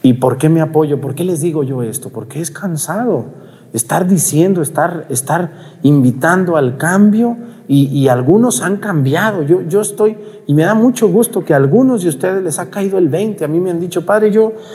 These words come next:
andaba pero mal, mal y medio, padre". Otros, unos me dicen, "Yo gracias a lo que usted nos ha dicho he cambiado". Otros me dicen, "Estoy cambiando, padre".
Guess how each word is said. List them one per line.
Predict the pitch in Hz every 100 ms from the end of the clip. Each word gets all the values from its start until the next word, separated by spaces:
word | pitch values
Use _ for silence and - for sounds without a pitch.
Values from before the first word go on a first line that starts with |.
| -
andaba | - 175 208 226 220 -
pero | 208 190
mal, | 196 208 220 262 285 302 294
mal | 247 202 226 269 285
y | 208 196
medio, | 190 254 262 185 131 139 - -
padre". | - - - - - _ _ _ _ _ _ _ _ _ _ _ _
Otros, | 143 147 175 175 -
unos | 165 196 180
me | 156
dicen, | 160 160 135
"Yo | 143 208
gracias | 208 208 226 226 208
a | 165
lo | 143
que | 135
usted | 135 180
nos | 190
ha | 185
dicho | 185 185 190
he | 156 170
cambiado". | 190 175 170 180 185 202 185 147 - - - - - _ _ _ _ -
Otros | 170 175 175
me | 170
dicen, | 160 160 170
"Estoy | 180 190 151 180 208 226
cambiando, | - 208 196 190 185 180 185 180 156 139 -
padre". | - - - - -